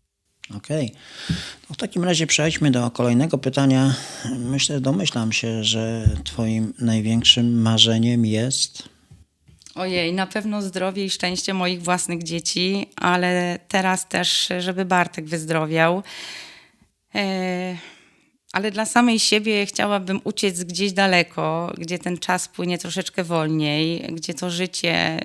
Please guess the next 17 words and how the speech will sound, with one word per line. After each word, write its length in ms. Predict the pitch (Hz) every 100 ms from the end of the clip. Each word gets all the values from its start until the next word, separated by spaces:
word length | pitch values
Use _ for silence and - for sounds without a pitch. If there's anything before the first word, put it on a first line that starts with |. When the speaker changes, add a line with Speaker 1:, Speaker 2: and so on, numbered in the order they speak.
| -
Speaker 2:
nie 360 | - 170 175 175
toczy 320 | 180 - 170
się 140 | -
w 40 | -
takim 300 | 175 156 -
pośpiechu, 760 | 170 - 156 151 - 147 165 - - - - - -
e, 380 | - 165 170 165
gdzie 240 | 165 185
dookoła 500 | 180 185 160 190 185
jest 300 | 180 180 -
mnóstwo 420 | 185 185 - 185
życzliwych 520 | 180 170 180 170 175 185
ludzi. 640 | 185 180 185 190 196 202 - _ - - - _ _ _ -
No 120 | 208
myślę, 360 | 196 185 - 160
że 120 | 156
to. 200 | - -